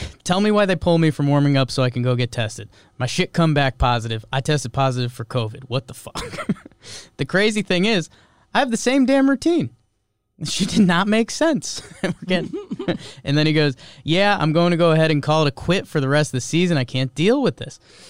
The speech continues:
Since I tested positive for covid before the game, did the game stop or go on? At N F L." <laughs> And then he goes, "I'm gonna drink some wine and cope.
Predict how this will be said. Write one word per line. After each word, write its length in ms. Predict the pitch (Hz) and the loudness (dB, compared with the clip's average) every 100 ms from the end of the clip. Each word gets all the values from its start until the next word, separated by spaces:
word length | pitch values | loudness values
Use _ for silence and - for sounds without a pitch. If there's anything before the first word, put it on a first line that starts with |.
| - | -20
Since 300 | - - 233 | -8 -4 0
I 80 | 247 | 0
tested 380 | 233 226 220 208 | 2 0 0 0
positive 340 | 220 220 220 | 2 2 0
for 80 | 208 | -2
covid 300 | 208 220 220 | 0 2 2
before 260 | 190 - 220 | -2 0 0
the 60 | 202 | 2
game, 380 | 202 233 220 156 - - | 0 2 2 -2 -10 -4
did 100 | 165 | -2
the 60 | |
game 260 | 165 190 208 | 0 0 0
stop 460 | 196 - 208 254 - | 0 -2 0 -2 -2
or 80 | 180 | 0
go 240 | 190 220 | 2 4
on? 280 | 262 202 120 | 4 2 -2
At 220 | - 185 247 | -4 -4 -4
N 160 | 214 240 | -2 0
F 240 | 233 - | -2 -2
L." 420 | 240 262 165 - - | -2 0 -2 -8 -20
<laughs> 480 | - - - - - _ _ _ _ _ _ _ - | -16 -12 -6 -6 -8 _ _ _ _ _ _ _ -4
And 100 | 165 | -2
then 80 | 196 | 0
he 60 | |
goes, 200 | 202 208 190 | 2 2 2
"I'm 140 | 196 | 0
gonna 160 | 214 247 | 2 2
drink 260 | 214 247 269 | 2 0 0
some 240 | - 240 | 0 2
wine 300 | 220 262 269 | 4 2 2
and 180 | 240 190 | 0 -2
cope. 420 | - 320 349 - | 0 2 2 0